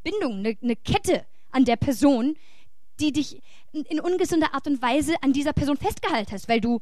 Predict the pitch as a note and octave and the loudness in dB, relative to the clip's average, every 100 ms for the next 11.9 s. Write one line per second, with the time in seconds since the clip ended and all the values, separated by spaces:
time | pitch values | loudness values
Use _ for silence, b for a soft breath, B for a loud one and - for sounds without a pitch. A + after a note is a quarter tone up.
0 | - - D#4+ D4 B3+ D#4+ C4 C4+ - C#4 | -2 -2 4 6 6 4 2 -2 0 2
1 | C4 C#4+ E4 D4 B3 D3 - - D4 D4+ | 2 4 2 2 0 0 -6 0 4 4
2 | - F4+ B3 - C4 A#3+ A3 A3+ D4+ C#4+ | 2 0 -2 -6 -2 -2 0 4 4 4
3 | D4 B3 F#3+ - - - - C4+ G4+ - | 0 0 0 -6 -12 -12 -2 0 0 -4
4 | - - D4 - G4 G4+ F4 E4+ D#4+ D4+ | -10 -4 -4 -2 -4 -4 -6 -2 -2 2
5 | D4 D4+ D#4+ E4+ D#4+ G#3+ D#4 A#3 - - | 2 2 0 0 0 2 2 0 -4 -14
6 | - - C4 C#4 C#4+ D#4 - G4 G#3+ - | -14 -12 -8 -8 -8 -12 -8 -8 -8 -10
7 | - - - - - - - - - - | -12 -12 -12 -12 -12 -12 -12 -12 -12 -12
8 | - A#3 D#4+ - D#4+ - - D4 E4+ E4+ | -4 0 0 0 -10 -10 -10 -6 -4 -4
9 | E3+ G#3 C#4 D4+ B3+ C#4+ D4+ - - C#4 | -6 -10 -4 0 2 2 -2 -8 -10 -4
10 | C#4+ D4 D#4 b b - F#4 - F#4 F4+ | 2 2 0 b b -2 -2 0 -2 0
11 | - F4 E4+ G4 C#4+ - - F#3 F#3 | 0 0 0 0 -2 -4 -8 -6 -6